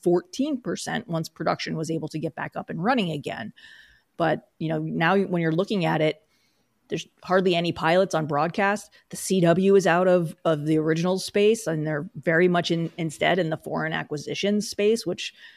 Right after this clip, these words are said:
Brad Schwartz said at T C A today, acquisitions was not a bad word, or import is not a bad word, but it's not the same. So, yeah, it's, you know, the thing that I love talking, uh, the thing I love about talking with Landgraf is he will,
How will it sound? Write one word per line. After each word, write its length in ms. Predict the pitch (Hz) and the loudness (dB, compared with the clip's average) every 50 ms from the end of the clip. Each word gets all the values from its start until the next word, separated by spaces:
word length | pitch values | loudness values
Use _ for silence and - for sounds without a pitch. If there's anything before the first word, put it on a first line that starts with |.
| _ _ _ _ _ _ _ - | _ _ _ _ _ _ _ 0
Brad 320 | 202 202 196 175 165 165 | 6 8 8 8 8 6
Schwartz 360 | - - 165 170 160 151 - - | 4 2 2 2 2 2 2 2
said 180 | 175 170 160 | 2 4 4
at 140 | 151 151 - | 4 2 0
T 120 | - 160 | -2 -4
C 180 | 160 - 160 170 | -2 -2 -2 -2
A 60 | - | -2
today, 380 | 165 - 165 170 165 175 180 165 | -2 -2 0 2 2 2 2 0
acquisitions 560 | 156 156 - 170 151 160 156 - 160 160 139 | -2 -2 -4 -6 -6 -6 -6 -6 -8 -8 -8
was 100 | 160 147 | -8 -8
not 180 | 147 147 156 147 | -8 -8 -10 -10
a 40 | |
bad 240 | 147 - 143 127 - | -10 -10 -10 -10 -10
word, 380 | - - - - 165 185 208 190 | -12 -10 -8 -6 -6 -4 -4 -4
or 160 | 151 - - | -6 -6 -6
import 460 | - 165 165 - - 180 180 185 - 175 | -4 -4 -4 -4 -2 -2 -2 0 0 -2
is 100 | 170 175 | -4 -4
not 180 | 156 156 160 | -4 -4 -4
a 40 | 156 | -4
bad 320 | - - - - - - | -4 -6 -6 -8 -8 -10
word, 320 | - - 160 180 214 208 - | -8 -6 -4 -4 -4 -6 -8
but 140 | - 143 151 | -8 -8 -8
it's 240 | 160 - - - - _ _ _ _ _ | -8 -8 -10 -10 -10 _ _ _ _ _
not 260 | - 190 220 254 247 - | -6 -4 -4 -4 -4 -4
the 60 | 196 | -6
same. 420 | - - 233 214 156 - - - _ _ _ _ _ _ _ _ _ _ _ _ _ _ _ _ _ _ _ _ _ - | -4 -2 -2 -2 -2 -4 -10 -16 _ _ _ _ _ _ _ _ _ _ _ _ _ _ _ _ _ _ _ _ _ -10
So, 380 | - 151 156 143 143 139 123 - _ _ _ _ _ _ _ | -6 -4 -4 -2 -4 -4 -8 -10 _ _ _ _ _ _ _
yeah, 160 | - 196 165 | 0 0 0
it's, 300 | - - 165 - - - - | 0 -2 -6 -6 -10 -12 -10
you 120 | - 175 175 | -8 -8 -6
know, 400 | 156 156 156 - - 175 160 - - _ - - - | -6 -8 -8 -8 -8 -8 -8 -8 -12 _ -16 -12 -12
the 220 | 165 143 - 190 | -4 -2 -2 0
thing 180 | - - 247 262 | 2 2 4 4
that 100 | 247 220 | 4 4
I 60 | 214 | 4
love 200 | 202 185 180 170 | 4 4 2 2
talking, 580 | - 180 165 165 - 175 170 165 165 - - - - | 0 -2 -2 -2 -4 -6 -6 -6 -8 -8 -10 -10 -8
uh, 360 | 170 147 - - - - 156 - | -8 -8 -8 -8 -6 -6 -4 -2
the 120 | - 170 | -2 -2
thing 180 | - - 247 247 | 0 0 2 4
I 60 | 226 | 4
love 160 | 208 196 190 | 4 4 4
about 240 | 196 165 160 160 - | 4 2 0 0 -2
talking 340 | - 165 165 165 170 170 165 | -2 -4 -2 -2 -4 -4 -4
with 140 | 156 151 | -6 -6
Landgraf 520 | 147 156 156 156 160 156 160 165 165 160 160 | -6 -6 -4 -4 -4 -2 -2 -2 -2 -2 0
is 360 | 156 151 151 160 151 151 - _ - - - _ _ _ _ _ | 0 0 0 0 -2 -6 -12 _ -20 -20 -20 _ _ _ _ _
he 340 | _ - - - 202 202 208 | _ -10 -4 0 2 2 4
will, 200 | 196 202 202 185 | 4 2 2 2